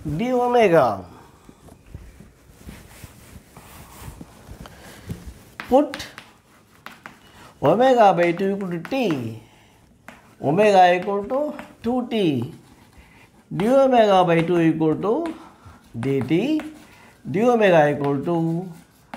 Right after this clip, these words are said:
two dt. Two by three equal to sixteen by pi,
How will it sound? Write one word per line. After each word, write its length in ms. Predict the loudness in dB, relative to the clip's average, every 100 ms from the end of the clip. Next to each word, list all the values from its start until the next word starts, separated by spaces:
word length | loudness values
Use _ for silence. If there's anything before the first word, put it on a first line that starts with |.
| -12
two 220 | -4 -2 0
dt. 560 | 0 0 -2 -4 -6 -16 _ _ _ _ _ -20 _ -20 _ _ _ -20 _ -20 _ -20 -4
Two 180 | 2 4
by 180 | 4 2
three 680 | 2 0 0 0 -2 -6 -12 -20 _ _ _ _ _ _ _ _ _ -6
equal 340 | -4 -2 -2 0
to 260 | -2 -2
sixteen 720 | -4 -8 -8 -8 -4 -2 0
by 180 | 2 2
pi, 720 | 0 -2 0 2 2 0 -4